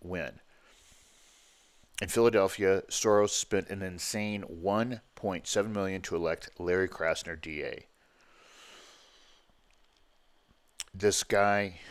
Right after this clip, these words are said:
he's got billions of dollars. He's injecting this money there. He let, let's, here's a list of wh-, where he spent money. Two million, Kim Fox, Cook County, Chicago. One point four million,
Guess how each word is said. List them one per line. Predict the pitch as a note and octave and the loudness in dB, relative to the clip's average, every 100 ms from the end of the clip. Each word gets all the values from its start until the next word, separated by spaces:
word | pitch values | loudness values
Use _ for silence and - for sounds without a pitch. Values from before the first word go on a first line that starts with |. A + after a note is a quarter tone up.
| - - - - - - - - - - | -20 -20 -20 -20 -20 -20 -20 -20 -20 -12
he's | F#2+ F2 | -8 -2
got | F#2 - | -2 0
billions | F2+ F#2 F2+ | -2 -2 -6
of | E2+ | -8
dollars. | D2+ D2+ D2 D#2 - - - - - - - - - - - - | -4 -4 -4 -8 -12 -16 -18 -20 -20 -20 -20 -20 -20 -20 -14 -8
He's | F2+ | -6
injecting | F2 E2+ F2 F2 | -6 -4 -4 -6
this | F2 E2 | -8 -8
money | E2 E2 E2+ D#2 | -8 -8 -10 -12
there. | D#2+ E2 C#2+ D2 - - - - - | -6 -6 -4 -8 -14 -20 -20 -20 -6
He | G2+ F#2+ - | -4 -2 0
let, | G#2 G2+ | 0 0
let's, | G#2 G2+ - - - - - | -2 -4 -6 -8 -12 -20 -8
here's | G#2 A2 | 0 2
a | G#2 | 2
list | F2+ F2 - - | 2 0 0 -4
of | F2+ E2+ D#2+ - F2 | 0 0 -2 -8 -14
wh-, | F2 F2+ - - G2 | -6 -6 -6 -12 -2
where | F#2+ | -2
he | E2+ F2+ | -2 -4
spent | - F#2 D2+ | -6 -6 -8
money. | D#2 C2 B1+ _ _ - - | -10 -12 -14 _ _ -20 -4
Two | - B2 | -2 0
million, | A2 G2 F#2+ F#2+ - _ _ | 0 0 -2 -6 -10 _ _
Kim | - A2 | -6 -6
Fox, | F#2+ F#2 C#2 - - - _ _ _ - | -2 0 0 -2 -6 -8 _ _ _ -6
Cook | - | -6
County, | - F#2 E2+ | -2 -2 -2
Chicago. | - - D#2+ D2 - - _ _ - - - | -6 -4 -2 -2 -6 -14 _ _ -20 -20 -4
One | G2 G2+ | -2 2
point | G#2+ D#2 | 0 0
four | - G2+ G2 | 0 0 0
million, | F2+ D2 B1+ G1+ | 0 -6 -8 -14